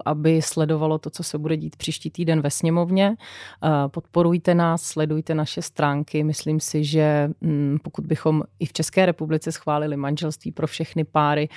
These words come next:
tak to pomůže nejenom gayům a lesbám na pracovišti,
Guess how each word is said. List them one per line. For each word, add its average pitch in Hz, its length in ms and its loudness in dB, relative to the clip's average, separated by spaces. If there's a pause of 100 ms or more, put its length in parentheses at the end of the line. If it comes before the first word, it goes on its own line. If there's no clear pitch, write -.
(340)
tak 160 140 -4 (140)
to 156 340 2
pomůže 147 720 0
nejenom 147 680 2 (140)
gayům 151 340 4
a 143 60 -2
lesbám 147 380 0
na 139 100 -2
pracovišti, 143 760 -6